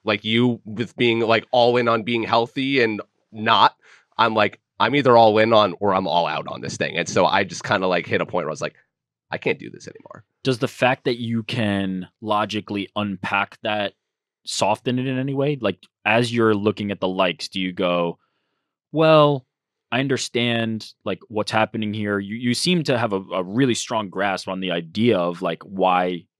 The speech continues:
Speaker 2: the things are moving in the way
Speaker 1: Yeah.
Speaker 2: that they're moving. Can you not separate the emotion from that? Can you not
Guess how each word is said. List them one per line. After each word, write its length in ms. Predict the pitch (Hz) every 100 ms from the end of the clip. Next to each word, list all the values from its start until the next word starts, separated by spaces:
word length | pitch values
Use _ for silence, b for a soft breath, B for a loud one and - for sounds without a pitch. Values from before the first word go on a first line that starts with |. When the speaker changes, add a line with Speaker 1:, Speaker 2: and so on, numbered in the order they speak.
| _ _
Speaker 2:
the 60 | 107
things 340 | - 113 104
are 100 | 98
moving 480 | 92 98 113 107 95
in 80 | 95
the 80 | 92
way 120 | 95
Speaker 1:
Yeah. 40 |
Speaker 2:
that 140 | 92 92
they're 100 | 92
moving. 480 | 98 135 110 82 82 b b b -
Can 220 | - 113
you 120 | 113
not 400 | 104 101 104 -
separate 500 | - - 107 110 107
the 60 | 104
emotion 480 | 98 98 110 120 113
from 180 | 120 123
that? 220 | 123 -
Can 120 | 110
you 80 | 98
not 280 | 95 98